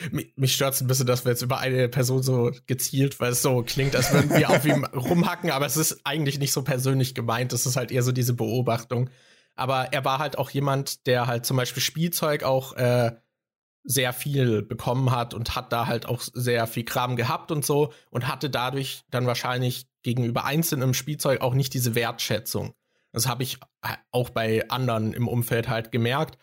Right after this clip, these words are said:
Speaker 1: dass wenn die dann mit Freunden gespielt haben und dann Spielzeug zum Beispiel kaputt gemacht haben, dass es denen halt relativ egal war, weil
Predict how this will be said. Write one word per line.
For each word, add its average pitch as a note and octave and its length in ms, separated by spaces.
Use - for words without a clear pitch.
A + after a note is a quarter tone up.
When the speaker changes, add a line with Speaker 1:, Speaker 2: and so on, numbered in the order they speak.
Speaker 1:
dass - 200
wenn C3+ 140
die C#3+ 80
dann B2+ 180
mit A2+ 160
Freunden F#3+ 360
gespielt E3+ 400
haben F3+ 280
und C3+ 140
dann A#2+ 140
Spielzeug F3 560
zum D3 100
Beispiel C3 260
kaputt - 460
gemacht A#2 340
haben, B2 240
dass - 160
es B2+ 120
denen C#3 200
halt B2 180
relativ C#3+ 440
egal A#2 440
war, G2+ 340
weil A2 480